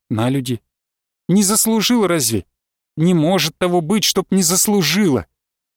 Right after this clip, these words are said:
Семёновна всё же настояла на своём. Из четверти, которая и была неполной, половину отлили в банку и спрятали.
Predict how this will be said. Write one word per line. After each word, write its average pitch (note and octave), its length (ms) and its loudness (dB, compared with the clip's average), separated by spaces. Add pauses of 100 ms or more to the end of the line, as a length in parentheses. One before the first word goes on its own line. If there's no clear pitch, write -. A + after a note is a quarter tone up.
(480)
Семёновна D3 640 0
всё D3 200 0
же C3+ 200 0
настояла C3+ 580 0
на A#2+ 80 0
своём. G2+ 420 -2 (680)
Из F#3 120 0
четверти, F3 600 0
которая E3+ 480 0
и E3 100 -2
была D#3+ 280 0
неполной, D3+ 580 0 (380)
половину E3+ 480 0
отлили F#3+ 340 -2
в C#3+ 120 -4
банку C#3 500 0 (280)
и - 60 -6
спрятали. G#2+ 580 -2